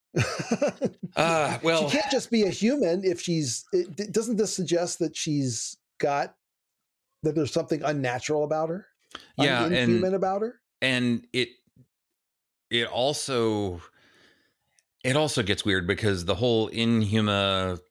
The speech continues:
Speaker 2: thing, of course, doesn't come up at all in New Sun, certainly not in Claw of the Conciliator. At least I think not,
Speaker 1: I,
Speaker 2: unless
Speaker 1: yeah, I don't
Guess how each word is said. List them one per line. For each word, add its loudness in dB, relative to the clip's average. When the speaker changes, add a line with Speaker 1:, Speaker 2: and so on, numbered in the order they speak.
Speaker 2:
thing, -2
of -6
course, -2
doesn't -8
come -8
up -2
at -2
all 0
in -8
New -4
Sun, -4
certainly -8
not -10
in -8
Claw -4
of -8
the -6
Conciliator. -6
At -14
least -12
I -10
think -4
not, -4
Speaker 1:
I, -4
Speaker 2:
unless -2
Speaker 1:
yeah, 0
I 0
don't -2